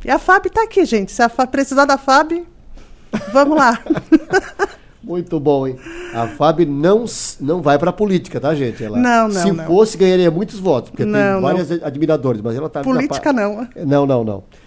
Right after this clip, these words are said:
Speaker 2: Senão a gente perde uma colaboradora da Casa Paroquial. Parabéns, Fábio. É, muito sucesso, saúde, né? E que seja mais um ano intenso com bastante trabalho, né?
Speaker 1: Amém. Deixa eu deixar um abraço ali pros meus, pros meus três padres, né? Padre Giliardi, Valdemar e o Fernando, que
Speaker 2: Ficaram
Speaker 1: estão
Speaker 2: órfãos hoje, né?
Speaker 1: É, mas
Speaker 2: Um
Speaker 1: eles estão
Speaker 2: pouquinho só.
Speaker 1: em,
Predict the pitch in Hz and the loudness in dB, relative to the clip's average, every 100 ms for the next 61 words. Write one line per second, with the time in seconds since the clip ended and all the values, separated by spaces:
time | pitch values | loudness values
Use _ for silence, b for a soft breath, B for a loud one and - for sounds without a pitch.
0 | b - 113 117 113 - 147 147 160 160 | b -8 -4 -4 -4 -8 -6 -6 -8 -8
1 | 170 170 165 165 156 170 165 165 160 170 | -4 -2 -2 -2 -2 -4 -4 -4 -2 -4
2 | 170 135 98 - b b b b - 175 | -2 -4 -6 -10 b b b b -6 -4
3 | 170 202 - 151 107 117 - 120 120 117 | 2 2 0 -4 -4 -6 -6 -6 -4 -4
4 | 120 - 160 - 185 190 - 156 170 220 | -4 -4 -4 0 0 -2 -2 -2 -2 -4
5 | 165 185 240 214 214 190 220 - 185 170 | -4 -4 -8 -12 -12 -10 -10 -6 -6 -6
6 | 160 160 156 160 143 - 147 147 143 127 | -8 -6 -6 -6 -6 -6 -8 -8 -12 -12
7 | 123 143 - 117 87 90 98 127 b b | -12 -14 -14 -16 -16 -18 -18 -20 b b
8 | b - 330 311 269 269 - b b - | b -4 -2 0 0 -2 -6 b b -2
9 | 208 226 233 220 220 220 220 220 214 214 | 0 0 2 2 4 2 2 -2 -2 -4
10 | 208 202 - 180 202 202 220 - 208 196 | -4 -6 -8 -12 -6 -2 -2 -2 -2 -2
11 | - 233 294 262 220 202 180 185 180 190 | 2 2 2 -2 -6 -2 -2 -2 -4 0
12 | 190 196 190 190 175 180 175 180 - 196 | 0 0 -2 -4 -2 0 0 -2 -2 -2
13 | 190 226 - 196 156 165 165 196 180 147 | 0 -2 -4 -4 0 2 2 0 -4 -6
14 | 123 110 117 101 98 117 226 285 277 254 | -6 -6 -8 -8 -14 0 4 4 4 2
15 | 254 226 208 262 277 262 240 233 | 0 0 0 0 0 -2 -4 -4